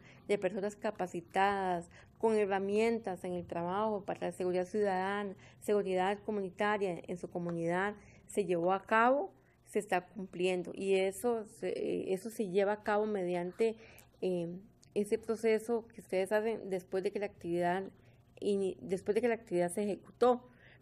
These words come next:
Pero lo que nos pasa es que no tenemos la cultura de evaluar, no tenemos la cultura de vernos en un espejo y decir, "Verdaderamente estamos cumpliendo con el proyecto, verdaderamente lo estamos llevando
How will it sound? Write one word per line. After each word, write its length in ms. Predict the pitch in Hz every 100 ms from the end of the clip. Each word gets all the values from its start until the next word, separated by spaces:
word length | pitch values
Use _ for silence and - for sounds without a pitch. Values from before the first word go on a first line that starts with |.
| _
Pero 220 | 247 240
lo 140 | 247 240
que 120 | 240
nos 160 | 240 233
pasa 420 | 240 233 233 240
es 100 | 220
que 140 | 214
no 180 | 202 196
tenemos 380 | 202 214 208 214
la 120 | 220
cultura 680 | 220 180 - 190 214 214 - - - - -
de 600 | 202 196 202 208 226 233 - -
evaluar, 600 | 190 180 175 185 196 175
no 140 | 180 175
tenemos 340 | 196 190 190
la 80 | 196
cultura 420 | 196 175 190 196
de 80 | 196
vernos 300 | 180 185 202
en 60 |
un 180 | 202 196
espejo 480 | 202 - 190 185 196
y 40 |
decir, 340 | 185 - 208 - - -
"Verdaderamente 720 | 185 170 175 202 220 247 247 247
estamos 360 | - 196 214
cumpliendo 540 | - 220 202 208 214 208
con 160 | 202
el 60 | 202
proyecto, 560 | - 208 214 208 -
verdaderamente 500 | 202 185 180 202 208
lo 60 | 208
estamos 340 | 202 190 196
llevando 460 | 196 196 190 196